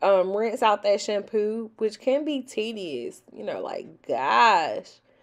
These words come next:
Then I'm going in with the matching conditioner, and I'm just sectioning my hair into two sections, and then I'm finger detangling this section as I apply the conditioner, which this conditioner is good for that. It has a, um,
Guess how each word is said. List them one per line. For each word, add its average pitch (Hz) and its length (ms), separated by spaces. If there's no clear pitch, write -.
Then 240 160
I'm 294 100
going 269 240
in 247 100
with 226 140
the 196 80
matching 202 580
conditioner, 233 1080
and 196 200
I'm 196 100
just 190 280
sectioning 240 420
my 214 140
hair 190 280
into 190 300
two 277 480
sections, 339 720
and 220 260
then 214 160
I'm 196 140
finger 202 520
detangling 185 680
this 202 260
section 202 440
as 190 340
I 165 320
apply 175 420
the 180 100
conditioner, 165 800
which 302 340
this 269 160
conditioner 226 540
is 185 300
good 190 220
for 202 100
that. 196 240
It 196 40
has 196 240
a, 147 400
um, 180 320